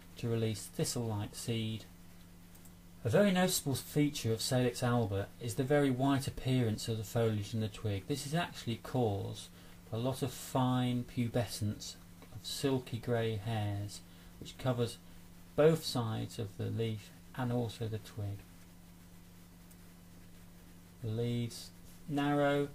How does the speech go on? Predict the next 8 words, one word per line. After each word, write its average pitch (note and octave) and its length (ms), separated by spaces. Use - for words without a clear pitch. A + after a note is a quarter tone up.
lanceolate C3+ 1000
in A#2+ 120
shape, B2+ 520
and A2+ 120
as A#2 180
I A2 40
say, A#2 420
with A2 160